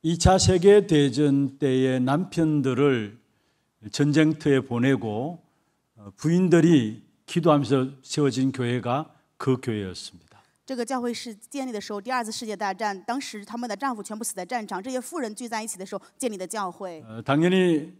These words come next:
Speaker 1: 복음이 선포되지 않으니까 시간 가면 갈수록 교회가, 어, 약해질 수밖에 없는 것이고요.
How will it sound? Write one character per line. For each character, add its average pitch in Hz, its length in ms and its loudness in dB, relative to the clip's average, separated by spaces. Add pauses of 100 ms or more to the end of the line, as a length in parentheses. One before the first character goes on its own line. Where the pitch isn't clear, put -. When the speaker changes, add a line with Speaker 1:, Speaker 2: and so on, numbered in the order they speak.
(280)
Speaker 1:
복음이 190 380 2
선포되지 202 560 2
않으니까 127 720 -2 (560)
시간 151 320 -2
가면 180 260 4
갈수록 170 360 2
교회가, 135 680 0 (540)
어, 113 160 -10
약해질 135 420 0
수밖에 143 340 -2
없는 123 200 -2
것이고요. 95 600 -10